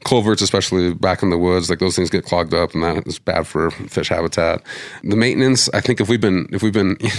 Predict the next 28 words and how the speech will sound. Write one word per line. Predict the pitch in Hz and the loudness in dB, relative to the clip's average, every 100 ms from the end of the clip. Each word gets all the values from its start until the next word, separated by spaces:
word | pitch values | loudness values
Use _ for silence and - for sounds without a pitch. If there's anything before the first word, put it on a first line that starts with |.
| 117 | 0
know, | 110 - - - - | 0 -6 -14 -14 -6
it's | 98 | 0
like | 120 113 | 0 0
if, | 107 - - | -4 -4 -8
if | 104 | -2
you | 110 | 0
own | - 117 | 2 2
your | 95 | 2
house, | 98 92 - | 2 0 0
right? | 90 95 - _ _ 98 | 0 0 -4 _ _ -4
And | 95 | 0
you | 104 101 - | 2 2 0
don't | 82 101 101 - _ - | -2 -2 0 -2 _ -2
maintain | 101 92 104 98 | 0 0 0 0
it, | 104 - | -2 -2
right? | 101 - - - - | -2 -2 -6 -20 -4
Yearly, | 95 95 101 107 | 0 2 2 0
there's | 90 87 | 0 -2
these | 92 | 0
little | 95 | 0
things | - 101 98 | 0 0 2
you | 95 | 0
have | 101 | 0
to | 87 | -2
do | 87 87 | 0 0
all | |
the | 92 | 0
time. | 98 107 120 | 0 0 -2